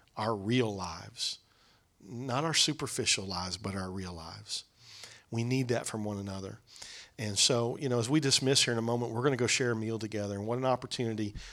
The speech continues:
just to begin, just to, to stand around, to sit, to, to talk with people, to, to, uh,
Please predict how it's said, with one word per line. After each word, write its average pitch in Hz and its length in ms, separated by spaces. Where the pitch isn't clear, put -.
just - 220
to 147 60
begin, 120 460
just 127 240
to, 101 120
to 151 80
stand 143 400
around, 135 360
to 117 80
sit, 151 500
to, 107 220
to 117 140
talk - 440
with 131 160
people, 135 480
to, - 240
to, 117 300
uh, 107 280